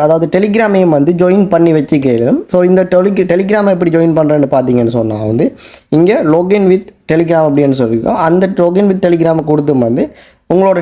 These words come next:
Telegram-ஐயும் வந்து இதோட லிங்க் பண்ணி வச்சுக்கொள்ளுங்க. So லிங்க் பண்ணி வச்சுக்கொண்டீங்கன்னா உங்களோட செக்யூரிட்டி லெவல் எப்பவுமே வந்து ஹை லெவல்லே இருக்கும். So ஹை லெவல் இருக்கக்குள்ள வந்து உங்களால வந்து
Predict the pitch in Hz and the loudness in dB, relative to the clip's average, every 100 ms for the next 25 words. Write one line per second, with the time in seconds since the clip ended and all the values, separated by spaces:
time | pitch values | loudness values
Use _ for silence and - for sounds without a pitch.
0 | 175 180 180 180 165 156 123 135 175 175 | 0 0 0 0 2 2 0 2 2 2
1 | 156 170 170 170 170 151 135 123 123 117 | 2 2 2 0 0 0 0 0 -2 -2
2 | 117 175 208 175 180 196 185 170 156 143 | -2 -2 0 2 2 0 2 2 0 0
3 | 143 127 117 127 180 165 156 143 165 156 | 0 0 0 0 2 2 0 0 -2 0
4 | 185 170 165 165 156 170 165 151 135 147 | 0 2 2 2 0 0 0 2 0 0
5 | 165 151 165 175 147 135 135 151 135 120 | 0 0 0 0 2 2 2 2 0 -2
6 | 160 - - - - 170 175 170 170 185 | -4 -6 -14 -20 -4 0 2 0 0 2
7 | 185 185 175 160 160 143 120 117 139 480 | 2 2 2 0 0 0 0 -2 -2 -4
8 | - - - - 160 180 175 151 147 | -6 -16 -12 -4 0 2 2 2 2